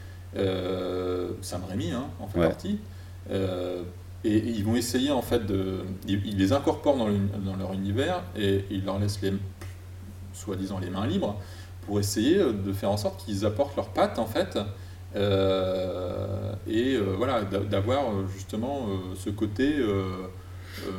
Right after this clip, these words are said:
Speaker 1: autorisant, en fait, euh,
Speaker 2: Hmm.
Speaker 1: dans, dans les blockbusters. Donc il y a eu Sam Raimi,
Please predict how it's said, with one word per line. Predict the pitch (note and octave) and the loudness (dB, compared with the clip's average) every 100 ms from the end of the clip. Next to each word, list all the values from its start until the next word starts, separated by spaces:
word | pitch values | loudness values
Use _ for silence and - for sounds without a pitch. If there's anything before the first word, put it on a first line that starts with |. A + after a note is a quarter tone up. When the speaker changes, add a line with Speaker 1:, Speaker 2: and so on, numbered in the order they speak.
| - | 0
Speaker 1:
autorisant, | G#2+ G2+ A2 A2 G2+ C4+ | 2 4 4 4 2 2
en | A#2+ | 2
fait, | - C3 - | 4 2 6
euh, | G#2+ G2 F2 | 8 8 8
Speaker 2:
Hmm. | |
Speaker 1:
dans, | - G#2 | 4 2
dans | G2+ C#3 | 2 2
les | C#3 | 2
blockbusters. | C3 B2+ B2 - A2+ | 0 -2 -4 -2 -2
Donc | F#2+ F#2+ - - | -2 -6 -10 -8
il | F#2+ | -6
y | |
a | |
eu | F#2 | -6
Sam | F#2+ F#2+ | -6 -4
Raimi, | G#2 C#3 F3 | -4 -2 -4